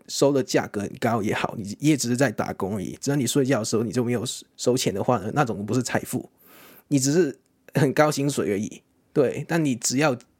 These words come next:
今天退休，你明天就不会有收入，这种就不是财富。嗯，而且这种呢，这种工作呢，在未来很有可能会被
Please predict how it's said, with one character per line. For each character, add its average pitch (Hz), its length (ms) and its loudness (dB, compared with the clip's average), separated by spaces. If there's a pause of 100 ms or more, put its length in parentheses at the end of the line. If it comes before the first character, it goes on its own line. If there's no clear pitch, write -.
(140)
今 151 240 2
天 147 200 2
退 147 220 4
休， 110 340 0
你 117 120 0
明 113 180 0
天 123 240 2
就 127 100 2
不 117 120 -2
会 120 100 6
有 - 140 -2
收 107 240 2
入， 107 200 -2 (200)
这 156 100 0
种 120 140 2
就 110 80 -2
不 113 100 -4
是 113 80 -2
财 - 220 0
富。 - 260 -8 (1000)
嗯， 135 480 0 (1080)
而 165 60 4
且 165 160 4
这 180 160 4
种 110 280 0
呢， 104 280 -2
这 160 120 2
种 123 180 0
工 127 240 2
作 123 220 2
呢， 101 260 -4
在 165 160 2
未 131 220 2
来 110 140 2
很 120 640 2
有 139 200 6
可 - 240 0
能 98 260 -4 (120)
会 147 200 4
被 127 400 0